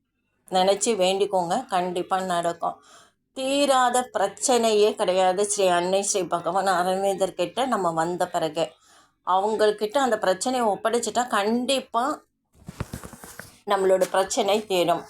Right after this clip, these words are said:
ஸ்பெஷல் சைல்டு அந்த குழந்தையை பற்றி ஒரு பதிவு கூட நான் ஏற்கனவே போட்டிருந்தேன்.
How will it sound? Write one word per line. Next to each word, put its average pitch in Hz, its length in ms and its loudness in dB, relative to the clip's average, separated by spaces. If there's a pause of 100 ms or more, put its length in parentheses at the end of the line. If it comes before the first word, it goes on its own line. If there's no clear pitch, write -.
(720)
ஸ்பெஷல் 277 720 0
சைல்டு 240 280 2
அந்த 208 300 0
குழந்தையை 247 720 2
பற்றி 214 460 2
ஒரு 214 340 4
பதிவு 254 480 0
கூட 220 200 2
நான் 208 200 2
ஏற்கனவே 190 460 2
போட்டிருந்தேன். 165 680 -2